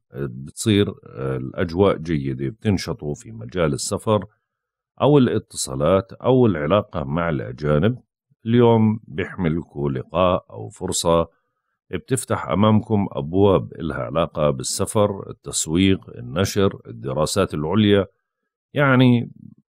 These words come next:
برضو توطيد العلاقات العاطفية. الأجواء ممتازة جدًا بتصير معكم طيلة اليوم، وبتفرحوا لانتصار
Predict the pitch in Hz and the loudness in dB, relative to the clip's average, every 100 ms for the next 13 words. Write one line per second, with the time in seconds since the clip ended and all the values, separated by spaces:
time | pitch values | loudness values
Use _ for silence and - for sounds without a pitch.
0 | _ _ 117 139 120 117 113 95 - 120 | _ _ 0 2 2 0 2 0 0 0
1 | 107 101 76 90 98 87 104 95 - 65 | 2 2 2 2 2 0 -2 -2 -4 -4
2 | 65 82 - - - 98 - - 113 120 | -2 -2 -2 -14 -18 -20 -18 -2 2 4
3 | 120 90 87 110 113 107 85 98 92 101 | 4 2 2 2 2 2 -2 -2 0 0
4 | 82 73 104 101 92 80 67 - 104 104 | 0 -4 -6 -2 0 0 -2 -4 0 0
5 | 87 87 85 107 - 92 78 67 62 73 | 0 -2 -4 -10 -8 -8 -8 -12 -6 0
6 | 110 123 113 - 101 117 113 - 110 - | 2 2 -2 -6 0 2 2 -2 -6 -4
7 | 85 - 76 73 55 50 67 - - 104 | -4 -4 -6 -4 -6 -12 -12 -10 -2 2
8 | 107 101 | 2 2